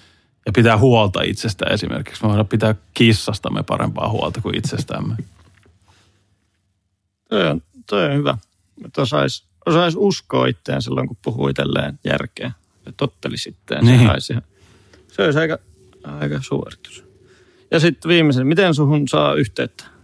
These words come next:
Speaker 2: jos haluaa sut omaan firmaansa tai, tota, puhumaan tai organisaation tai haluaa tutustua paremmin sun ajatuksiin?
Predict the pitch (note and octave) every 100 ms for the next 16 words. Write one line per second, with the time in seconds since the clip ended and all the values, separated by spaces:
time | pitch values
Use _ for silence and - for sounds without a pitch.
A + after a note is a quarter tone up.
0 | _ _ - B2+ C3+ - B1+ B1+ - _
1 | _ _ _ _ _ - C#3 A#2+ C3+ B2+
2 | C3 B2 B2 A#2+ - - - - B1 E2+
3 | - _ _ _ - - - A2+ A#2+ C2+
4 | C2+ - - B1+ B1+ C2 B1+ B1+ B2 -
5 | - C2 - - B2 - _ _ _ -
6 | - C3 B2 C2 - - _ - - C#3+
7 | - C3+ - C3 B2 B2 A2+ B2+ A#2+ -
8 | B2 - -